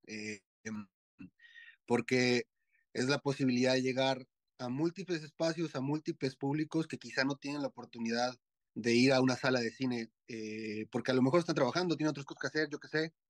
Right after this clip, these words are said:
o simple y sencillamente no les pasa acá por la cabeza, ¿no? Sino más bien es como una forma de ampliar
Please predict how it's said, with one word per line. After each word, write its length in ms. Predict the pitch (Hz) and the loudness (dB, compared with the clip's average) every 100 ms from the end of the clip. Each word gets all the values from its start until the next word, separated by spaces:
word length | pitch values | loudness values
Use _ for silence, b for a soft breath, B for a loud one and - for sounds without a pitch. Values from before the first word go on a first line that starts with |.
| _ _ _ _ _ _ _ | _ _ _ _ _ _ _
o 140 | - 127 | -12 -2
simple 260 | 160 165 | 0 0
y 20 | |
sencillamente 680 | 147 131 151 147 151 143 147 | -2 0 2 2 0 -4 -6
no 140 | 139 143 | -4 -6
les 120 | 131 | -6
pasa 180 | 143 143 | -8 -4
acá 160 | 139 | -4
por 140 | 139 135 | -2 -4
la 80 | |
cabeza, 420 | 123 117 139 139 120 | -4 -2 -4 -4 -12
¿no? 180 | 135 | -14
Sino 220 | 196 175 120 | -18 -16 -8
más 180 | 131 | -8
bien 280 | 127 131 131 | -4 -4 -4
es 280 | 131 127 - | -8 -12 -10
como 160 | 190 190 | -6 -4
una 140 | 190 | -4
forma 300 | 185 190 175 | -4 -4 -4
de 60 | 135 | -4
ampliar 460 | 127 - 143 135 | -6 -6 -4 -4